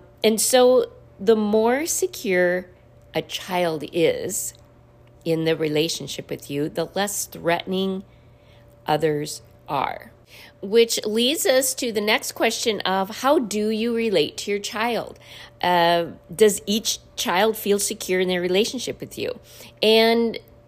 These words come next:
sometimes this can be really hard to look at, um, uncomfortable to look at, because, uh, you know, we all know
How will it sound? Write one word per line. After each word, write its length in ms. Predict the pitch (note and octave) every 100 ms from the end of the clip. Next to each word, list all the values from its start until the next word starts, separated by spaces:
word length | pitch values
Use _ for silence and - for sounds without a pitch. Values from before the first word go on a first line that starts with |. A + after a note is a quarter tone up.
| -
sometimes 520 | - C#4+ G4+ D5+ E5
this 160 | G#4+ E4
can 160 | - D4+
be 120 | C4+
really 320 | G3 G3+ G#3
hard 360 | B3 G#3 F3+ F3+ - - _
to 120 | - B3
look 300 | A#3+ D#4+ -
at, 400 | - - - - - - - -
um, 180 | F3+ F3 -
uncomfortable 680 | G#3+ G#3+ E4 B4 A#3+ E3+
to 140 | C#3 D#3+
look 260 | D#3 D3
at, 420 | C#3+ C#3+ D3+ - E3+
because, 1080 | G3 F#3+ - F#3+ F#3+ F#3+ F#3+ F#3+ F#3 - - - _ -
uh, 160 | D#3+ -
you 120 | G3
know, 140 | E3 D3+
we 180 | F#3
all 200 | G3+ F3
know 640 | F3 F3+ A3+ A#3+ F#3+ F#3 F#3